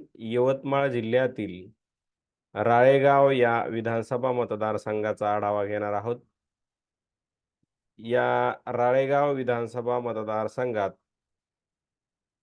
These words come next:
यवतमाळ जिल्ह्यातील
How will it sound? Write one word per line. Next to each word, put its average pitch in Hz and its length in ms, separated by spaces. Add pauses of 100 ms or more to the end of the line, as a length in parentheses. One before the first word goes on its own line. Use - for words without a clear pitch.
(1900)
यवतमाळ 151 760 (200)
जिल्ह्यातील 120 720